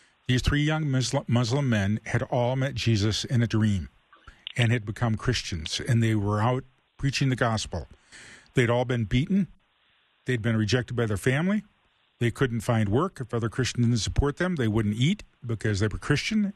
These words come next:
in a Muslim country. And I sat with them, and Jen and I did, in a mud house, and they told me their stories of how they came to Jesus. And I said,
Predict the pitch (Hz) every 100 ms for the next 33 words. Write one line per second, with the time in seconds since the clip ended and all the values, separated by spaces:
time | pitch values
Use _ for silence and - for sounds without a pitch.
0 | - 110 104 110 104 110 101 113 127 139
1 | 196 190 - - - - - - _ 143
2 | 139 139 - 135 170 - 170 175 139 127
3 | 120 127 131 101 143 160 123 120 120 120
4 | 110 110 190 135 120 127 - - 131 123
5 | 117 113 - - _ 131 123 117 170 202
6 | 214 175 - 165 110 90 113 120 127 -
7 | 131 110 98 131 117 98 117 117 110 127
8 | 113